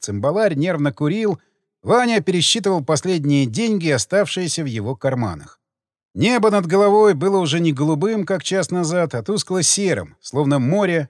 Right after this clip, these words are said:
накануне шторма. Мелькнув в последний раз, шар пропал из виду. Кондаков давно лелеял мечту увидеть Петербург с высоты птичьего полета,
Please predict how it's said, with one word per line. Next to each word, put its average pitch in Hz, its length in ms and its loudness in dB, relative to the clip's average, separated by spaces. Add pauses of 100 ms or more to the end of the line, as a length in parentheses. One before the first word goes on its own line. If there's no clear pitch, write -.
накануне 127 480 -2
шторма. 90 520 -8 (760)
Мелькнув 185 420 0
в - 40 -18
последний 202 520 0
раз, 226 280 4
шар 220 400 2
пропал 156 560 0
из 123 140 -2
виду. 98 400 -6 (760)
Кондаков 151 560 0
давно 208 340 2
лелеял 220 420 2
мечту 170 380 -2
увидеть 175 320 -4
Петербург 156 560 -4
с - 80 -6
высоты 143 360 -6
птичьего 143 420 -4
полета, 143 500 -4